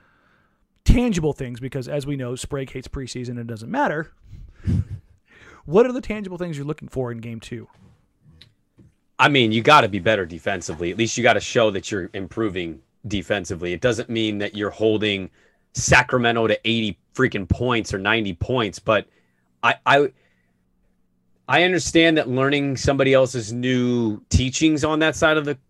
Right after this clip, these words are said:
Speaker 2: court is gonna disrupt things to a certain regard, but I, I, there was too much scrambling. There was too much looking lost moments for me. I, I, I gotta see, I gotta see more consistent, better communication and play there. I know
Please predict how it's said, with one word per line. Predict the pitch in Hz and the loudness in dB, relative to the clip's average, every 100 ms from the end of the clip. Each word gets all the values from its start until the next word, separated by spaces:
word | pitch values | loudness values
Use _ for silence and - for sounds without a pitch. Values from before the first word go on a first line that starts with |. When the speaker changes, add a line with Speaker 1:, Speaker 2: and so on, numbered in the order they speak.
| - | -6
Speaker 2:
court | 147 160 160 | 2 4 4
is | 131 | 0
gonna | - 143 139 135 135 120 _ _ _ | -2 0 0 0 -2 -4 _ _ _
disrupt | 127 - - 151 - | -4 -4 4 2 4
things | 175 175 | 2 2
to | - 175 | -2 -2
a | |
certain | 165 180 175 | 0 -2 0
regard, | 160 175 185 123 | 2 4 4 2
but | 135 123 - _ - 175 175 180 - | 2 2 -2 _ -20 -18 -18 -8 -2
I, | 156 - | 0 0
I, | 160 | 2
there | 170 | 4
was | 156 - | 4 0
too | 175 | -4
much | 170 - | -2 -2
scrambling. | - 139 143 135 127 | -2 2 2 2 0
There | 117 | -2
was | 113 - | -4 -4
too | 151 | -4
much | 147 - | -2 -2
looking | 135 127 120 | -2 -4 -4
lost | 101 113 123 117 117 | 0 4 4 0 -4
moments | 110 104 95 | -4 -4 -8
for | - 110 | -8 -6
me. | 104 98 | -2 0
I, | 117 | 2
I, | 127 127 | 2 0
I | 143 | 2
gotta | 156 139 | 2 2
see, | 110 127 110 95 _ _ _ _ - | 0 -4 -6 -6 _ _ _ _ 0
I | 156 | 4
gotta | 208 | 4
see | - 165 | 2 0
more | 143 151 | 2 2
consistent, | 147 139 127 - 135 - 120 | 2 -4 -6 -4 -4 -4 -2
better | 127 127 | 2 2
communication | 120 135 120 - 120 - 113 113 | 0 -4 -4 -2 -2 -2 -6 -4
and | 110 95 | -6 -8
play | - 120 123 120 | -4 2 2 2
there. | 104 98 | 2 0
I | |
know | 113 127 | 0 -2